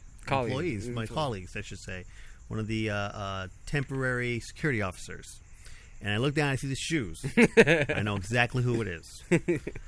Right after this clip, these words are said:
Speaker 2: But I'm in the handicap stall, so I'm a little further away
Speaker 1: Further
Speaker 2: from where he
Speaker 1: away.
Speaker 2: can see. He can't see my shoes, so he doesn't know
Speaker 1: <laughs>
Speaker 2: who's in there. And I'm sitting there, you know, minding my own business. You hear little, little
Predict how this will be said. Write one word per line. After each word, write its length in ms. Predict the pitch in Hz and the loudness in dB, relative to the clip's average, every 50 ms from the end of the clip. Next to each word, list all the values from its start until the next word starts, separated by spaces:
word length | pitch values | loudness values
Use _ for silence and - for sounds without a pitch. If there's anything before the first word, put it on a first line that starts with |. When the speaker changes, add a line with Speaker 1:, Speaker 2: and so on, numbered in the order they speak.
| - - - - - | -14 -16 -16 -12 -2
Speaker 2:
But 220 | - 131 131 123 - - | 2 2 2 2 2 2
I'm 140 | 131 143 175 175 | 2 4 4 6
in 60 | 156 | 6
the 40 | 151 | 6
handicap 280 | 165 185 160 151 127 110 | 6 4 4 2 0 -2
stall, 180 | - 123 117 | -2 -2 -2
so 120 | 113 - 117 | 0 0 0
I'm 80 | 123 | 2
a 20 | 123 | 2
little 320 | 127 135 147 156 147 135 - - | 2 4 4 2 2 0 -2 -2
further 200 | 139 127 117 110 | -2 -2 0 0
away 120 | 110 120 | 2 4
Speaker 1:
Further 140 | 160 156 147 | 4 4 4
Speaker 2:
from 100 | 143 139 | 4 2
where 100 | 135 131 | 2 2
he 100 | 131 147 | 2 2
Speaker 1:
away. 100 | 175 - | 2 2
Speaker 2:
can 80 | - 120 | 0 -2
see. 200 | - - - 98 | -2 -2 -6 -4
He 100 | 95 113 | -4 -4
can't 220 | 110 - 117 107 - | -2 -2 -4 -4 -2
see 100 | - 110 | -2 0
my 200 | 117 131 151 147 | 0 2 0 0
shoes, 360 | - - 101 - - - - - - - - - - | -2 -4 -6 -8 -10 -12 -12 -14 -14 -16 -18 -20 -14
so 100 | - 117 | -8 -6
he 80 | 117 | -6
doesn't 180 | 120 123 117 113 | -4 -4 -4 0
know 100 | 123 127 | 0 2
Speaker 1:
<laughs> 20 | |
Speaker 2:
who's 160 | 120 117 110 117 | 2 0 0 -2
in 120 | 143 139 | -2 -2
there. 200 | 113 90 85 87 101 - 120 - - - - - - - - - - | -2 -4 -6 -8 -8 -10 -10 -12 -12 -16 -16 -18 -18 -18 -18 -12 -6
And 140 | 101 107 110 | -2 0 0
I'm 80 | 113 110 | 0 2
sitting 200 | - 160 147 143 | 2 2 2 2
there, 240 | 139 139 139 139 | 2 2 2 2
you 120 | 135 131 127 | 2 0 0
know, 100 | 123 120 | 0 2
minding 220 | 123 123 135 135 | 2 2 2 2
my 60 | 135 | 0
own 100 | 135 127 | 0 0
business. 420 | 117 127 123 117 123 127 123 117 - | 0 0 -2 -2 -2 -2 -2 -2 -2
You 60 | 113 | -2
hear 100 | 107 117 | 0 0
little, 280 | 117 117 117 120 117 113 - - | 0 0 -2 -2 -4 -6 -6 -4
little 180 | 135 139 131 | -4 -4 -2